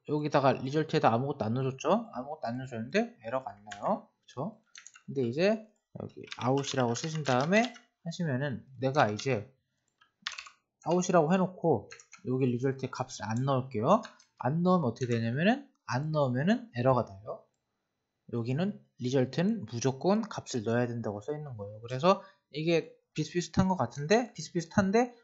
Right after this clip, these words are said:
용도가 약간 달라요. 이 아웃은 무조건 이 안에 있는 값을 빼겠다는 뜻이고, 밖으로 빼겠다는 뜻이고, 레퍼런스는 참조를 그냥 하겠다는 거예요. 그래서 바꿀 수도 있고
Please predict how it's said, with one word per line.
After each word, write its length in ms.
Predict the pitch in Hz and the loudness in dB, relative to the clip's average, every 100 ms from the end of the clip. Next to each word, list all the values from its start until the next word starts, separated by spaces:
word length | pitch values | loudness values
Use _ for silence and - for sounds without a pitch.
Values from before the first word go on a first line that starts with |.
| _ - | _ -2
용도가 460 | 151 190 208 175 | 0 4 8 8
약간 320 | 110 - 120 110 | 8 2 -6 -6
달라요. 640 | 110 101 98 131 208 233 _ _ | -8 -10 -6 0 0 0 _ _
이 240 | - 151 - | -4 -4 -2
아웃은 680 | 123 123 147 143 214 220 117 | 2 4 4 4 4 2 -4
무조건 640 | 110 127 - 202 240 262 - | -2 -2 2 4 4 2 -8
이 160 | 127 135 | -6 -2
안에 280 | 120 135 | -2 0
있는 360 | 151 147 151 156 | -2 -4 -4 -4
값을 640 | - 135 - 208 220 214 - | -4 -6 2 6 6 4 0
빼겠다는 640 | 220 220 226 202 180 165 | 2 2 2 2 2 0
뜻이고, 500 | 175 160 123 127 - | -4 -2 0 0 0
밖으로 400 | - - 131 123 | -10 -16 -14 -10
빼겠다는 460 | 180 190 190 147 135 | -6 -4 -4 -6 -6
뜻이고, 540 | 151 151 190 214 - _ _ - | -10 0 2 2 -4 _ _ -8
레퍼런스는 840 | 127 - 143 131 135 185 254 - _ _ | -6 0 0 2 0 0 0 -4 _ _
참조를 520 | - 277 285 277 240 | -8 -6 -2 2 4
그냥 220 | 123 113 127 | 2 0 -2
하겠다는 460 | 180 202 170 131 | -4 0 0 0
거예요. 400 | 95 98 160 254 - | -4 0 0 0 -4
그래서 180 | 127 | -8
바꿀 280 | - 147 202 | -6 -4 -4
수도 180 | 202 185 | -2 -2
있고 440 | 143 185 262 - | 0 4 2 2